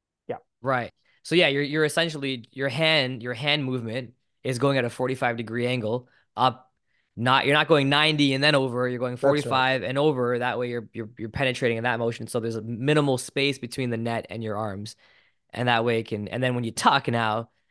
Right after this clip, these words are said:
Speaker 2: you're creating a, that, that sunshine effect. That's
Speaker 1: And
Speaker 2: a really
Speaker 1: then,
Speaker 2: cool analogy.
Speaker 1: then thumbs up to wrap the ball.
Speaker 2: Thumbs
Speaker 1: Thumb
Speaker 2: up.
Speaker 1: up
Speaker 2: Yeah.
Speaker 1: to wrap
Speaker 2: 'Cause if
Speaker 1: the
Speaker 2: thumbs
Speaker 1: ball.
Speaker 2: are up, I can wrap.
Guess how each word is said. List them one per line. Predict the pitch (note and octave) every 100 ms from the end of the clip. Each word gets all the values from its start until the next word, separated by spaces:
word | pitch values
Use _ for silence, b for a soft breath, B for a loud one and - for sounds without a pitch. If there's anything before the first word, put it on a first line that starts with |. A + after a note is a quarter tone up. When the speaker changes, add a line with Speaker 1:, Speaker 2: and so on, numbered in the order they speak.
| _ -
Speaker 2:
you're | A#2+ A#2+
creating | - B2+ A#2 A2
a, | G2+ F2
that, | G#2+ G2 D2+
that | G2+
sunshine | - G#2+ G#2+ F#2
effect. | G2 G2 G#2
That's | F3+
Speaker 1:
And | D#3
Speaker 2:
a |
really | C3+ A#2+
Speaker 1:
then, |
Speaker 2:
cool | A#2+ G#2+
analogy. | G2+ G2+ G#2 G2+
Speaker 1:
then | E3 D3 A2+ -
thumbs | F#3 F3 C#3+ F#2+ -
up | G3 F#3 D3+ - - _ _ _ -
to | C#3
wrap | C3 C#3 C3+ -
the | C3
ball. | G#2 A2+ A2+ F#2 - _ _ _ _ _ _ _ _ _ -
Speaker 2:
Thumbs | D3 - D3
Speaker 1:
Thumb | A#2+ -
Speaker 2:
up. | C3+ C#3 - -
Speaker 1:
up | D3+ D3 -
Speaker 2:
Yeah. | C3 B2+ G#2
Speaker 1:
to | C3
wrap | A#2+ A#2+ A#2 A2+
Speaker 2:
'Cause | C3+
if | C3
Speaker 1:
the |
Speaker 2:
thumbs | D3 D#3 D3
Speaker 1:
ball. | A#2+
Speaker 2:
are |
up, | C3+ -
I | B2
can | B2
wrap. | A2+ A2+ E2